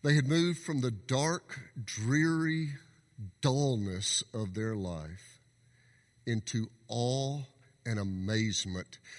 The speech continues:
Their lives were rerouted by the call of good news that born this day in the city of David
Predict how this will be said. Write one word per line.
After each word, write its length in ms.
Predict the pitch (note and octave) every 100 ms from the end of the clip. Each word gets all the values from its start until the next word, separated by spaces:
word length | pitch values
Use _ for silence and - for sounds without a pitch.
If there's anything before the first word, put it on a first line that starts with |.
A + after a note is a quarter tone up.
| - -
Their 160 | C3
lives 600 | B2+ C3 D3+ E3 E3+ D3 C#3+
were 160 | B2+
rerouted 800 | A2+ A#2+ A#2+ G#2+ C#3 E3 F3+ D#3+
by 160 | B2 A#2
the 100 | A2
call 680 | - - D3 D3+ D#3+ D#3+ - - -
of 240 | A#2 F#2+
good 240 | F#2+ F3 F3
news 600 | D#3+ C#3 A2 G2+ A2 -
that 280 | B2 A#2+ G#2
born 380 | D3 F3+ F#3 D#3
this 240 | F3 -
day 420 | C3 A#2 A2 A2+ - -
in 140 | - G#2+
the 80 | G#2
city 440 | - F3 F3 F3+
of 140 | D#3
David 500 | A2 A2 G#2 G2+ F#2